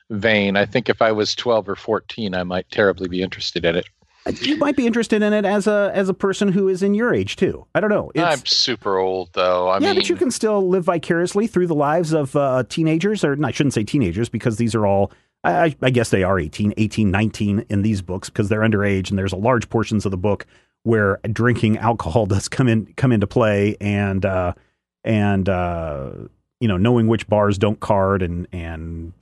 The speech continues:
Speaker 2: fake I Ds and that kind of stuff. But the concept in the world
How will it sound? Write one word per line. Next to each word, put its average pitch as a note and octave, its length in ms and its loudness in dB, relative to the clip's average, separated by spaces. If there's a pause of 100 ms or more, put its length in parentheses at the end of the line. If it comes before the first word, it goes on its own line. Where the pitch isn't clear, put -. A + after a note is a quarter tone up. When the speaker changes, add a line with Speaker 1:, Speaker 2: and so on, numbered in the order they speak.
Speaker 2:
fake A#2+ 180 2
I G#2+ 120 4
Ds G2 260 0
and G2 100 0
that F#2 100 -2
kind F2 140 -4
of D#2+ 60 -8
stuff. F2+ 260 -4
But F3 140 -2
the F#3+ 80 -2
concept B3 540 -2
in F3 80 2
the D3 60 2
world A2+ 600 0